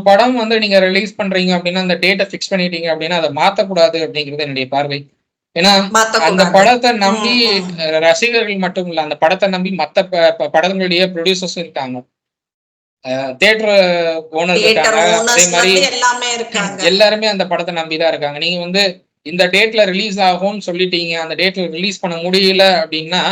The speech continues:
Speaker 1: அந்த இடத்துல நஷ்டம் வந்து தியேட்டர் ஓனர்ஸ்க்கு தான். தியேட்டர் ஓனர்ஸ் வந்து அவங்க எவ்வளவு அந்த
Speaker 2: கண்டிப்பா.
Speaker 1: படத்தை நம்பி மத்த படங்கள்லாம் நாங்க வாங்க மாட்டோம்னு உட்காந்துருப்பாங்களோ அந்த இடத்துல இது எல்லாமே
Speaker 2: ம்.
Speaker 1: ஸ்டாப் ஆகுது, அடிபட்டு போகுதுன்னு பார்க்க முடியுது.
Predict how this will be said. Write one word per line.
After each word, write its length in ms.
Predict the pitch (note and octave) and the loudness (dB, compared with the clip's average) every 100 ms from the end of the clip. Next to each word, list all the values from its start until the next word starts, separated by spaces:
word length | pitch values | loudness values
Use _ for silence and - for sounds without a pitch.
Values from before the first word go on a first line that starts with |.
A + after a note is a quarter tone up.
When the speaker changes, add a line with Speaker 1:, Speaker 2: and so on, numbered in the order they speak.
| - _ _ _ _ - | -6 _ _ _ _ -8
Speaker 1:
அந்த 180 | E3+ F#3 | 2 4
இடத்துல 380 | G3+ A3 A#3 | 4 2 0
நஷ்டம் 380 | F#3+ F3+ - A3+ | 0 -2 -2 -4
வந்து 180 | G#3+ G3+ | -2 -4
தியேட்டர் 320 | F#3 F#3+ F#3 | -2 0 0
ஓனர்ஸ்க்கு 380 | F3+ E3+ E3 E3 | -2 -4 -6 -6
தான். 200 | D#3 - _ _ _ - | -6 -6 _ _ _ -2
தியேட்டர் 280 | G3+ A3+ A#3+ | 0 2 2
ஓனர்ஸ் 240 | G#3+ G3+ | 0 0
வந்து 160 | F#3 G3 | -2 0
அவங்க 280 | F#3 F3+ F3+ F3 E3+ E3 | 0 0 0 2 2 0
எவ்வளவு 440 | D#3 E3+ G3+ A3 | -2 0 4 4
அந்த 140 | G#3 F#3 | 2 -2
Speaker 2:
கண்டிப்பா. 260 | F3 E3+ | -2 -2
Speaker 1:
படத்தை 240 | E3 E3+ F#3+ | 0 0 -2
நம்பி 280 | F3+ E3+ F3+ | -2 0 0
மத்த 200 | F3+ D#3+ E3+ | 0 -4 -4
படங்கள்லாம் 460 | E3+ F3+ F#3+ G3 | -4 -2 0 2
நாங்க 140 | F3+ D#3+ | 0 2
வாங்க 280 | D3+ F#3+ G3 | 2 2 0
மாட்டோம்னு 360 | F#3 F#3 F3+ | -2 -2 -4
உட்காந்துருப்பாங்களோ 640 | E3+ E3 E3 D#3 C#3+ E3 D#3 F#3 - _ _ _ _ _ - | -4 -6 -4 -4 0 2 2 2 -4 _ _ _ _ _ -4
அந்த 200 | E3+ G3+ | 0 4
இடத்துல 340 | G3+ A3 A3+ B3 A#3 G#3+ F#3 F3 E3+ | 4 4 2 2 6 6 6 2 -2
இது 140 | D#3+ F3 | -2 -2
எல்லாமே 400 | F3 G3 G3+ G#3+ G3+ | 0 0 0 2 2
Speaker 2:
ம். 160 | F3 D#3+ | 2 -2
Speaker 1:
ஸ்டாப் 400 | - F#3 F3+ F3+ | -2 2 2 2
ஆகுது, 220 | F3 E3 | 0 0
அடிபட்டு 360 | D3+ F3 F#3 F3+ | 0 -2 -4 -8
போகுதுன்னு 380 | E3 C#3+ D3+ D#3+ | -8 -8 -8 -4
பார்க்க 240 | D3+ D3 | -4 -4
முடியுது. 240 | C3 B2 | -12 -12